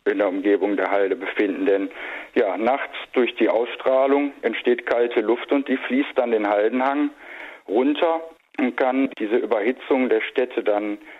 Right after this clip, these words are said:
abmildern, ne? Und es sind eben auch große Freiflächen, begrünte Flächen, die ja durch die Verdunstung auch in der Lage sind, die Temperaturen etwas abzumildern.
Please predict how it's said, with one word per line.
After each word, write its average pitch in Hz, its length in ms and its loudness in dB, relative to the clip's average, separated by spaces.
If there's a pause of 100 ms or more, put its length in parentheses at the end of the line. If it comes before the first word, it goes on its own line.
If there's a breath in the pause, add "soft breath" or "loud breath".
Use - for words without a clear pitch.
(280 loud breath)
abmildern, 90 880 -2
ne? 110 180 0
Und 107 240 -2
es 131 140 0
sind 131 220 2
eben 127 260 2
auch 113 240 0
große 120 540 2 (180)
Freiflächen, 131 720 0 (320 loud breath)
begrünte 113 580 0
Flächen, 135 440 0 (420 loud breath)
die 117 340 2 (220)
ja 98 140 2
durch 120 240 0
die - 100 0
Verdunstung 127 760 0 (260 loud breath)
auch 123 300 0
in 107 160 0
der 101 100 4
Lage 98 480 2
sind, 101 260 -2
die 101 80 -4
Temperaturen 101 960 -2 (380 loud breath)
etwas 104 380 -2
abzumildern. 92 960 0